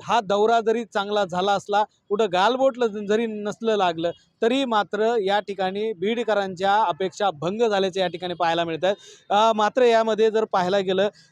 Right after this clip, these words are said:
तर, अ, खरं तर आम आदमी पार्टीच्या माध्यमातून अनेक आंदोलन या ठिकाणी केल्या गेलेत. मात्र आजच्या स्थितीमध्ये अपेक्षा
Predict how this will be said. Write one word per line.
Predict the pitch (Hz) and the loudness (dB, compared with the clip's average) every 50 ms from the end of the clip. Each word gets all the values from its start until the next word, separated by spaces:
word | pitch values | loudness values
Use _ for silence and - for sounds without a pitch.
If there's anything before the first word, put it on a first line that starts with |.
| _ _ | _ _
तर, | 214 208 214 226 | 0 2 4 4
अ, | 233 247 226 196 180 175 175 180 180 170 - | 2 2 0 0 0 0 2 2 0 0 -2
खरं | 202 214 240 | 0 0 0
तर | 233 233 254 | 2 2 2
आम | 262 262 - 165 170 180 196 220 214 | 2 2 2 0 0 0 0 2 0
आदमी | 214 196 202 226 226 | -2 -2 -2 -6 -4
पार्टीच्या | 220 214 190 196 185 208 190 214 202 | 0 0 0 0 0 -2 -2 -2 -2
माध्यमातून | 208 196 185 185 202 202 196 196 202 196 | -2 -2 -2 -2 -4 -4 -4 -2 -2 -2
अनेक | 190 185 196 196 - _ 214 | -2 -2 -2 -6 -8 _ -2
आंदोलन | 202 202 208 170 160 170 175 180 196 208 202 202 | 0 0 2 2 0 -2 -2 -2 -2 -2 0 -2
या | 190 185 | -4 -6
ठिकाणी | 175 180 170 185 175 180 | -6 -6 -8 -8 -8 -6
केल्या | 160 - 180 175 170 | -6 -4 -2 -2 -2
गेलेत. | 160 160 160 156 165 165 - _ _ _ _ _ _ - | -2 -2 -4 -4 -4 -6 -6 _ _ _ _ _ _ -4
मात्र | 240 240 233 - - 240 262 269 - - | -2 -2 -2 0 0 0 0 0 -2 -2
आजच्या | 160 170 180 185 - _ - 262 262 277 269 | -2 -2 -2 -2 -4 _ -4 0 0 0 0
स्थितीमध्ये | - - 247 226 196 - 240 233 233 226 196 208 214 226 233 226 _ _ _ _ _ _ _ _ - | -2 -6 -10 -12 -10 -10 -8 -4 -4 -2 0 0 0 0 -2 -6 _ _ _ _ _ _ _ _ -4
अपेक्षा | 160 226 226 240 240 247 - - 277 269 269 277 | -4 -2 0 0 0 0 0 0 2 4 4 4